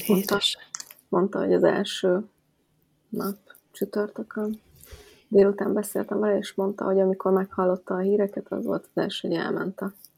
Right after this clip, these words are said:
Speaker 1: boltba, és bevásárolt olyan élelmiszerekből, amik kétezer-huszonhatig jók.
Speaker 2: De érted,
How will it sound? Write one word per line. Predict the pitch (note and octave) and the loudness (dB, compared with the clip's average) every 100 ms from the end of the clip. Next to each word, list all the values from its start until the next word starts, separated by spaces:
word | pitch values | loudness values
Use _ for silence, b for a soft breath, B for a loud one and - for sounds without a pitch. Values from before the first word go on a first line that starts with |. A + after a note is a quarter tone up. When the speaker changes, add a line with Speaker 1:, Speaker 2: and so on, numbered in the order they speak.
| _ _ - - _ | _ _ -20 -20 _
Speaker 1:
boltba, | G#3+ F3+ E3 F3 | 0 2 2 0
és | F#3 - | -2 2
bevásárolt | E3+ - F3+ F#3+ - - G#3 F#3+ - | 2 2 -2 -4 -4 -4 -4 -6 -6
olyan | - - | -4 -2
élelmiszerekből, | - - - F#3+ - F#3 E3+ E3 E3 | -2 -4 -4 -6 -4 -2 0 0 0
amik | F3 F#3+ | 0 -2
kétezer-huszonhatig | - - F3 - - F3 F#3+ F#3+ E3+ F#3 F#3 - - G#3+ | -2 0 0 -2 -4 -4 -4 -6 -6 -6 -6 -8 -8 -6
jók. | F3 F#3+ - - _ _ _ B B B B | -6 -8 -12 -20 _ _ _ B B B B
Speaker 2:
De | F3+ F#3 | 4 6
érted, | A3 G#3 F#3+ F3 E3+ F3 | 8 8 6 4 4 4